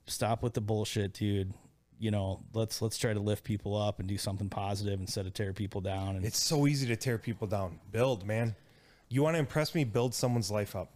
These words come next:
Speaker 1: That's right.
Speaker 2: Take them from a pile of shit and turn them into something.
Speaker 1: Did you go through that in your life, though? Like, did you go through that period in your life where you were like,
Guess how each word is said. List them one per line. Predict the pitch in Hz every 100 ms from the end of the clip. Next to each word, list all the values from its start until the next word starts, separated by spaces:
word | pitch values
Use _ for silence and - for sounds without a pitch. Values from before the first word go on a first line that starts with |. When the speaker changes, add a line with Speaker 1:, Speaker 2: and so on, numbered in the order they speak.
| _ -
Speaker 1:
That's | - -
right. | 110 104 - - - -
Speaker 2:
Take | 147 185
them | 170
from | 151 127
a |
pile | 104 110 127
of | 139
shit | - 123 143 - - _ _ 120
and | 113
turn | 127 113
them | 107
into | 104 101
something. | - - 147
Speaker 1:
Did |
you | 170
go | 151 160
through | 175
that | 156 165
in |
your | 147
life, | 113 110 113
though? | 143 139
Like, | 131 113
did | 120
you | 135
go | 123
through | 120 127
that | 127
period | - 123
in | 120
your | 120
life | 117 123 113
where | 113
you | 107
were | 104
like, | 104 104